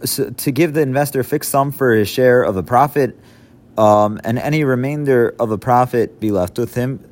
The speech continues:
um, the trader. Te-, teher shis biado, this meth-, um, right, so it should be left with him. V'chol mosar revach yishar lo. Um, right,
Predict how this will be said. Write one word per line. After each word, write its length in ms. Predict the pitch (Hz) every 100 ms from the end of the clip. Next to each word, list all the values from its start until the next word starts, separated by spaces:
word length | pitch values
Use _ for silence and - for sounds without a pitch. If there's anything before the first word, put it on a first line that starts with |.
| - - -
um, 480 | 107 101 101 101 104 - - - - - - - - - - - - - 107
the 80 |
trader. 460 | 92 104 113 135 - - - - -
Te-, 100 | -
teher 580 | - - 170 190 180
shis 180 | 151 139
biado, 380 | - 156 185 175
this 160 | 139 139
meth-, 600 | 139 143 - - - -
um, 440 | 113 117 117 101 - - - - - - - - - - - - - 117
right, 240 | 113 101
so 160 | 123 120
it 80 |
should 120 | 123 110
be 120 | 110
left 260 | 95 95
with 140 | 135 131
him. 100 | 160
V'chol 260 | 143 190 202
mosar 240 | 170 160
revach 300 | 143 139 131
yishar 360 | 135 113 95 92
lo. 300 | 92 110 147 - - - - - - -
Um, 440 | 110 110 113 113 -
right, 340 | 113 101 87